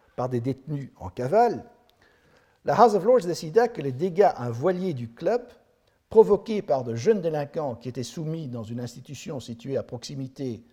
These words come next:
à un régime de rééducation, étaient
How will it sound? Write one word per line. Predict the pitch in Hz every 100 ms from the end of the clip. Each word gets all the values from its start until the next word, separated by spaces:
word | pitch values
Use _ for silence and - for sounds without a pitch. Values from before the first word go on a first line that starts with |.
| _ - - -
à | 120 127
un |
régime | 139 127 160 139
de | 113
rééducation, | 98 151 139 - 127 - - 190 247 269 _ _ _ _ _ -
étaient | 190 165